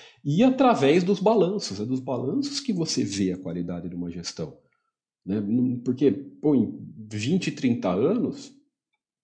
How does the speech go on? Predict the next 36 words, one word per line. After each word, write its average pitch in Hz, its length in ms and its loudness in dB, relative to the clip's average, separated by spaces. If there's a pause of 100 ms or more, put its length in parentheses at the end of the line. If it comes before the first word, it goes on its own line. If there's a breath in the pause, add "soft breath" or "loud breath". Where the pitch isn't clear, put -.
(320)
é, 107 260 4
já 185 220 4
se - 160 0
passou - 400 -2
trocentos - 1160 -4 (300)
governos, 95 840 2
já 151 160 4
teve 131 260 4
um 113 80 4
monte 107 400 2
de 90 100 -4
crise, 95 800 -4 (1600)
já 165 220 4
teve 139 280 4
dólar 110 480 4
na 92 120 0
alta, 98 480 -2
na 87 120 -6
baixa, 92 460 -4
já 120 100 -4
teve 123 240 -2
juros 107 460 0
na 101 100 -4
alta, 104 400 -4
na 87 140 -8
baixa, 104 460 -2
é - 20 -6
governo 127 480 4
disso, 113 300 -4
daquilo, 98 260 -6
já 165 140 -6
teve 220 160 0
um 208 40 2
monte 160 380 4
de 113 120 0
coisa. 78 380 -8